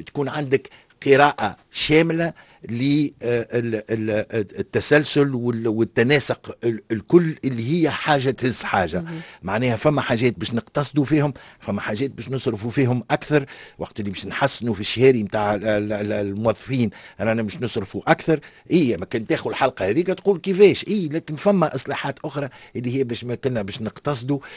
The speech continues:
Speaker 1: فما نجاعة باش نربحوها على المستوى الاقتصادي، هذا ما ن-، ما ننساوش، على خاطر احنا ديما نتلهيو بالكلفة المالية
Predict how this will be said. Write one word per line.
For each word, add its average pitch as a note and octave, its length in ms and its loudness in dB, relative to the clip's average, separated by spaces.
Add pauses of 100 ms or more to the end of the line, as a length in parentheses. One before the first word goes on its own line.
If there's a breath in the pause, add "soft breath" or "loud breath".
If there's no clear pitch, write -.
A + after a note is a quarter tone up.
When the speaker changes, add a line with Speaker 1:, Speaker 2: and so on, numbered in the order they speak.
(160 loud breath)
Speaker 1:
فما D#3 280 2
نجاعة C3+ 520 4
باش G#2+ 160 -6
نربحوها A#2+ 420 0
على G#2 180 0
المستوى G#2+ 460 2
الاقتصادي، A#2 1040 -2
هذا G#2+ 140 0
ما G2+ 120 0
ن-، G2 160 0
ما G2+ 100 -2
ننساوش، A#2+ 600 4 (300 loud breath)
على A2 180 0
خاطر B2+ 400 4 (380 loud breath)
احنا C3 240 2
ديما D3 300 2
نتلهيو B2+ 440 2
بالكلفة C3 640 6 (280 loud breath)
المالية B2+ 440 4